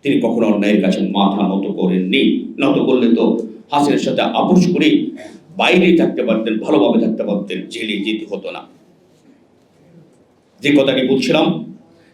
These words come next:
তিনি প্রতিকূল পরিস্থিতিতে পেছনে কি আছেন সেটি খেয়াল রাখেননি, সব সময় সাহস নিয়ে সামনে এগিয়ে গেছেন। তার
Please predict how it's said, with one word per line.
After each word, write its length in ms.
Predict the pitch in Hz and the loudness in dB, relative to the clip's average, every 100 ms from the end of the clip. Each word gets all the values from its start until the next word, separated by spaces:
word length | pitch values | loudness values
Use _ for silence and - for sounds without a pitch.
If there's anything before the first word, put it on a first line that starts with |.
| - | 0
তিনি 260 | 156 151 - | 4 4 6
প্রতিকূল 540 | 165 156 180 165 - | 4 6 6 4 4
পরিস্থিতিতে 920 | 135 123 120 127 117 113 139 - - - - _ _ _ _ _ _ _ - | 2 0 -2 -4 -4 0 2 0 -4 -12 -20 _ _ _ _ _ _ _ 0
পেছনে 500 | 220 196 233 226 - | 2 4 4 4 4
কি 80 | |
আছেন 440 | 143 - - 104 - - _ _ _ _ _ _ | 0 0 -4 -6 -10 -20 _ _ _ _ _ _
সেটি 380 | - 156 - 117 | -4 0 0 0
খেয়াল 240 | 117 - | 0 2
রাখেননি, 480 | 95 - - - - - - _ _ - | 2 -2 -4 -8 -12 -16 -20 _ _ -10
সব 300 | - - - | -2 2 4
সময় 760 | - - 127 127 123 117 - - - - _ _ - - | 2 2 2 4 4 2 0 -6 -14 -18 _ _ -8 0
সাহস 340 | - - - | 2 4 4
নিয়ে 260 | - 110 - | 4 2 0
সামনে 360 | - 95 95 | -2 -2 -2
এগিয়ে 300 | 95 - 95 | -4 -4 -2
গেছেন। 400 | 87 82 92 78 - - _ _ _ - - - - - - - _ _ _ _ _ _ _ _ _ _ _ _ _ _ _ - _ _ - | -2 -4 -6 -10 -12 -20 _ _ _ -20 -14 -12 -14 -18 -20 -20 _ _ _ _ _ _ _ _ _ _ _ _ _ _ _ -20 _ _ -4
তার 440 | 101 101 101 - | 0 2 0 -4